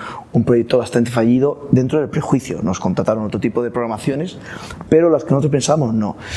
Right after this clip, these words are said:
Con este último disco, el de flamenco, ¿no? El Mausoleo de Celebración, Amor y Muerte, pensamos que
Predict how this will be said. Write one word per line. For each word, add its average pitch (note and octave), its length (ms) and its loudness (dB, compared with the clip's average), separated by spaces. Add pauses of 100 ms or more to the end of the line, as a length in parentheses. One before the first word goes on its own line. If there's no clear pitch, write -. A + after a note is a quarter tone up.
(260)
Con C3 140 2
este C3 160 -2
último C#3 300 -2
disco, A2+ 220 -4
el A2 60 -2
de A2 80 -6
flamenco, A2+ 480 -2
¿no? C3 140 -2
El A#2 60 -2
Mausoleo G#2+ 480 -4
de G#2+ 80 -6
Celebración, G#2+ 520 -2
Amor A2 200 -2
y G#2+ 60 -2
Muerte, A2 280 -2
pensamos A#2 560 -2
que A2+ 200 -2